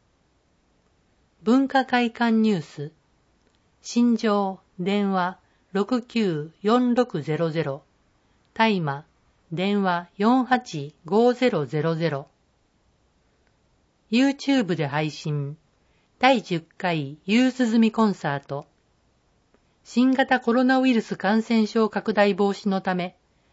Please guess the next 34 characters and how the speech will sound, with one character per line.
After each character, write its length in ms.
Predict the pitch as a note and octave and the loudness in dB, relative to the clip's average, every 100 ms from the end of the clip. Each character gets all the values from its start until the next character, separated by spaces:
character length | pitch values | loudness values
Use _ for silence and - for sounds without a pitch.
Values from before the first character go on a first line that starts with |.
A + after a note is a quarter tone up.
| _ _ - | _ _ -6
今 140 | G#3+ | 0
年 260 | B3+ - A#3+ | 0 2 2
の 220 | A#3 A#3+ | 4 2
ユ 200 | G#3 B3+ | 0 0
ー 20 | |
ス 140 | B3+ A#3 | 0 2
積 120 | B3+ | 2
み 100 | A#3+ | 2
コ 140 | C4 | 2
ン 100 | B3 | 0
サ 180 | A3 F3 | 0 -2
ー 40 | |
ト 160 | D#3+ D#3 | -2 -4
は 220 | D3 D3 _ _ | -4 -4 _ _
YouTube 540 | G#3 B3+ B3 C4+ B3+ G3+ | 0 0 2 0 2 0
で 100 | D#3 | -2
お 80 | D3+ | -4
楽 220 | E3+ E3+ | -4 -4
し 120 | - | -4
み 120 | E3 | -6
く 80 | D#3 | -4
だ 140 | D#3+ D3+ | -4 -4
さ 180 | D#3+ | -6
い。 100 | D3 - _ _ _ _ _ _ _ _ _ _ _ _ _ | -8 -12 _ _ _ _ _ _ _ _ _ _ _ _ _
YouTube 580 | A3 C4 C4+ C#4 A#3+ F3+ | 2 2 2 2 2 0
検 260 | - A3+ A3 | 0 2 2
索 240 | A3 A3+ | 0 0
画 120 | A3+ | 2
面 220 | G#3+ F3 D#3+ | 2 0 -2
か 120 | D#3 | -4
ら、 200 | D3 D3+ _ _ _ _ | -4 -8 _ _ _ _
葛 380 | G#3 - B3 A3+ | -8 -4 -2 0
城 140 | A3+ | -2
市 380 | A3 - D#3+ | -6 -10 -10